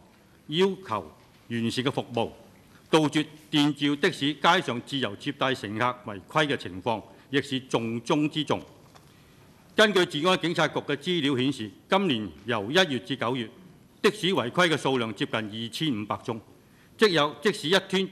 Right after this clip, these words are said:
將近有十宗嘅違規情況。除嚴重影響市民使用公共交通服務外，更有損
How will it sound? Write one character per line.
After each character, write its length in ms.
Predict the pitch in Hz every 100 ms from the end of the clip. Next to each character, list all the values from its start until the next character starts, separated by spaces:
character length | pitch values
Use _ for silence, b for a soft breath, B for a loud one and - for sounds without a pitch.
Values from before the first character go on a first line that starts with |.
| -
將 160 | 180
近 100 | 156
有 120 | 120 120
十 120 | 120 -
宗 160 | 160 147
嘅 80 |
違 160 | 101 87
規 180 | - 143
情 220 | 123 92
況。 160 | 104 85 B B B B
除 120 | -
嚴 240 | 139 123 127
重 180 | 151 143
影 140 | 151
響 160 | 180 180
市 180 | -
民 160 | 135 104
使 180 | - 139
用 180 | 143 120
公 280 | 180 175
共 220 | 147 120 120
交 220 | 156 156
通 180 | 156 151
服 100 | 113
務 300 | 113 104 98
外， 140 | 82 b b b
更 160 | 156 160
有 180 | 147 160
損 240 | 143 151